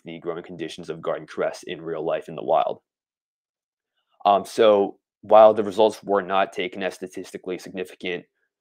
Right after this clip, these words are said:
uh, my, my results do have, um, implications, and seeing as they were not affected by the polarization of light,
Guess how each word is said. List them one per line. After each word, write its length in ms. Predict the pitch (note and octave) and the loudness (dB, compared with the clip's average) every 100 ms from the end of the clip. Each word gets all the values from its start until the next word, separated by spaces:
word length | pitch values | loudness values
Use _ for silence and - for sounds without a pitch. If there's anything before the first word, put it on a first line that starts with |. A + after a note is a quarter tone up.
| _ - | _ 4
uh, 180 | F#2 | 6
my, 540 | F2+ G2 G2+ G2 F#2+ - _ _ _ _ _ _ _ _ - | 4 2 4 4 0 -4 _ _ _ _ _ _ _ _ -10
my 240 | G#2+ G2+ | -4 -2
results 640 | G2 G2 F2+ G#2+ G#2+ - - F#2 | -2 -4 0 0 -2 -10 -20 -18
do 320 | F#2 F#2+ F#2+ | -12 -8 -6
have, 360 | F#2+ - F#2 E2+ | -6 -4 -2 0
um, 200 | F2 D#2+ | 0 -2
implications, 840 | F2 F#2 - E2 F#2 A2+ A#2+ - _ _ _ _ | -8 -10 -8 -10 -10 -8 -10 -12 _ _ _ _
and 440 | G#2 G2+ F#2+ F#2 D2+ _ | -6 -4 -4 -8 -12 _
seeing 360 | - - G2+ F#2+ | -14 -8 -6 -2
as 300 | F2+ F2+ - _ _ | -2 -2 -6 _ _
they 260 | F#2 F#2+ F2+ | -14 -10 -8
were 180 | F2 F#2 | -6 -4
not 200 | F#2 F#2 | -2 -2
affected 520 | - F#2 - F#2 F2 | 0 0 0 -8 0
by 360 | F2+ F2 E2 | 2 4 2
the 80 | D#2+ | -2
polarization 680 | - G2 F#2 D#2+ F2+ F2+ F2 | -6 -2 0 -2 -6 -8 -12
of 160 | D2 | -8
light, 280 | E2 E2+ G#2 | -4 -4 -4